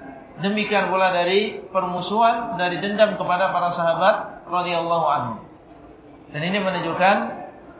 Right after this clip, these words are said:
apa yang beliau sebutkan di atas, bahwasanya ahlu sunnah wal jamaah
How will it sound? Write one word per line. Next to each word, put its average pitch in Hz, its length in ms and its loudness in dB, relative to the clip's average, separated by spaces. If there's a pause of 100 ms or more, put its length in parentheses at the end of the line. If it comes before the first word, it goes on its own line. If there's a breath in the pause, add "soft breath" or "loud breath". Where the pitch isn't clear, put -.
apa 202 400 4
yang 175 160 2
beliau 170 160 -2
sebutkan 175 480 0
di 160 60 4
atas, 190 580 4 (400)
bahwasanya 185 560 0
ahlu 175 320 -4
sunnah 196 560 0
wal 175 240 0
jamaah 190 520 6